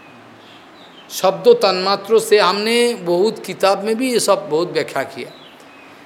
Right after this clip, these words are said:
शब्दों से प्रकृति का सृष्टि। आप बोले, "पागल बैठा है महाराज, क्या बोल रहा है?" शब्दों से प्रकृति का सृष्टि, आपको विश्वास नहीं होगा। बोले,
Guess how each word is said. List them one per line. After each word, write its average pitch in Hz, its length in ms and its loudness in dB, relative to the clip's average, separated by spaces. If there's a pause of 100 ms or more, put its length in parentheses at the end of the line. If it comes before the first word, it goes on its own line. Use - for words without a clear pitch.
(160)
शब्दों 190 600 0
से 262 280 2
प्रकृति 214 440 2
का 202 140 6
सृष्टि। 156 440 -4 (120)
आप 135 120 -4
बोले, 175 320 0
"पागल 160 400 -2
बैठा 143 300 0
है 127 240 -2
महाराज, 127 300 -8
क्या 151 160 -6
बोल 147 200 -8
रहा 123 140 -12
है?" - 60 -20 (1080)
शब्दों - 560 0
से 269 200 4
प्रकृति 214 400 -2
का 208 120 2
सृष्टि, - 400 -6 (320)
आपको 143 220 -8
विश्वास 175 360 -2
नहीं 196 160 -4
होगा। 185 180 -4 (640)
बोले, 120 140 -16